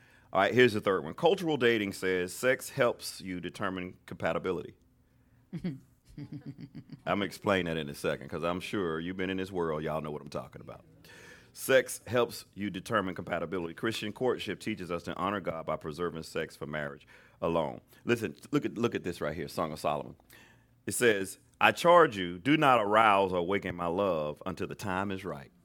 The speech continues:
Speaker 1: Come on, somebody. See, there, there is a right time and a wrong time for you to rouse love and sex. And so when we start talking about this here, is cultural dating opens the door to many, many temptations.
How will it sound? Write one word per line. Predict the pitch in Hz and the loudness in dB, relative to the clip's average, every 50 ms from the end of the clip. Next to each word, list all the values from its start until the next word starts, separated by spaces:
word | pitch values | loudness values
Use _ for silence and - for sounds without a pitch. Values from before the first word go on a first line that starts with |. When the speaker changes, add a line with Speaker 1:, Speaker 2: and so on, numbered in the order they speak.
| _ _ _ - _ _ _ | _ _ _ -20 _ _ _
Speaker 1:
Come | - - 120 110 | -4 -2 0 0
on, | 90 85 80 | 0 -2 -2
somebody. | - 90 82 80 76 78 76 71 76 101 131 147 - - - - - - - - - - - - - _ | -2 -4 -4 -2 0 0 0 0 -2 -4 -6 -8 -10 -18 -20 -20 -20 -20 -20 -20 -20 -20 -20 -20 -20 _
See, | - - 156 151 143 - - | 0 2 2 2 2 -2 2
there, | 123 143 147 - 110 | 6 8 8 8 8
there | 147 147 143 | 8 8 10
is | 165 185 190 160 | 10 10 10 8
a | 135 110 | 6 4
right | 107 120 131 139 123 - | 4 4 2 0 0 -2
time | - 123 117 107 107 101 | 0 2 2 2 4 4
and | 95 90 | 2 2
a | |
wrong | 87 95 104 113 110 104 92 82 | 2 2 2 2 0 -2 -4 -4
time | - 101 85 78 78 73 73 87 | -4 -4 -2 -2 -4 -8 -10 -12
for | - - 92 85 | -8 -6 -4 -2
you | 82 92 95 87 82 78 78 78 - | -2 -2 -2 -2 -4 -6 -8 -12 -8
to | - 95 | -6 -4
rouse | 80 82 87 82 80 76 73 69 64 69 73 - - _ _ _ _ _ _ _ _ - - - - _ _ _ _ _ _ _ _ _ _ _ | 0 2 2 2 2 0 -2 -4 -8 -10 -14 -20 -20 _ _ _ _ _ _ _ _ -18 -18 -18 -20 _ _ _ _ _ _ _ _ _ _ _
love | 87 95 87 69 60 57 - - - - _ _ _ _ - | -2 -2 0 -2 -4 -8 -12 -16 -20 -20 _ _ _ _ -16
and | 76 73 | -16 -14
sex. | - - 92 69 - - - - - - - - - - - - | -4 -4 -2 -2 -4 -6 -14 -20 -20 -20 -20 -20 -20 -20 -12 -10
And | 101 101 | -8 -6
so | - - 147 139 127 123 117 104 - - | 2 4 4 6 6 4 2 0 -4 -6
when | 120 120 135 127 127 | -2 0 0 0 2
we | 147 190 | 2 0
start | 220 - 180 147 123 - | 2 4 6 6 6 6
talking | - 143 143 143 143 127 | 6 4 4 4 4 2
about | 113 107 98 - - 87 | 2 2 2 0 0 -2
this | 92 90 85 85 80 - - - - _ _ | -2 0 0 0 -2 -6 -12 -18 -20 _ _
here, | - - 104 101 92 87 82 80 78 80 - - _ _ _ _ - | -10 -6 -4 -2 -2 -2 -2 -4 -6 -8 -12 -18 _ _ _ _ 0
is | 110 104 98 92 - | 2 2 2 0 2
cultural | - - 180 180 - 147 | 4 4 4 4 2 0
dating | 123 123 123 123 113 104 - | 0 2 2 2 2 2 2
opens | 117 123 120 110 107 98 | 2 0 2 0 -4 -6
the | 101 92 | -6 -4
door | 85 104 98 92 85 | -2 -2 -2 -2 -2
to | 80 | -4
many, | 78 85 92 101 117 127 131 127 123 | -6 -8 -6 -6 -6 -6 -4 -6 -6
many | 113 107 104 98 95 | -6 -6 -6 -6 -8
temptations. | - - 92 82 80 - 78 73 71 - - - - - - - | -8 -8 -8 -8 -8 -8 -10 -10 -10 -14 -18 -20 -20 -20 -20 -20